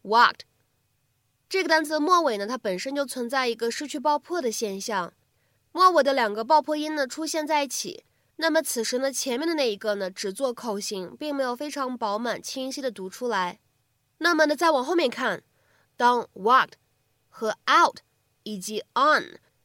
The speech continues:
那么这样的三个单词当中呢，我们其实可以出现两处连读，而后两个单词呢，连读之后还会形成一个比较典型的闪音，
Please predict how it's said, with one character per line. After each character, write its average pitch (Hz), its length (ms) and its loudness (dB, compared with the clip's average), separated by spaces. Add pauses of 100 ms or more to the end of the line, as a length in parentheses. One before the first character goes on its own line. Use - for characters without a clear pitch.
(440)
那 311 100 0
么 294 140 4
这 359 80 -4
样 359 80 6
的 330 80 2
三 349 160 0
个 349 80 -2
单 320 100 4
词 - 60 -6
当 302 220 2
中 320 180 0
呢， 302 80 2
我 269 60 2
们 214 100 -4
其 - 160 -8
实 254 160 -8
可 269 160 -4
以 233 80 -2
出 302 260 -8
现 285 360 -2
两 190 420 -4
处 294 300 -2
连 202 320 -4
读， 175 320 -8 (840)
而 277 200 6
后 403 220 6
两 294 120 6
个 233 60 0
单 262 180 0
词 277 120 -8
呢， 262 80 0
连 233 240 0
读 269 120 -8
之 294 160 -6
后 294 200 2
还 233 120 -2
会 254 120 0
形 247 180 -6
成 254 160 -4
一 240 60 -6
个 233 120 -6
比 208 120 -12
较 220 180 -2
典 196 340 -6
型 202 240 -8
的 196 160 -8
闪 175 300 -8
音， 285 260 -2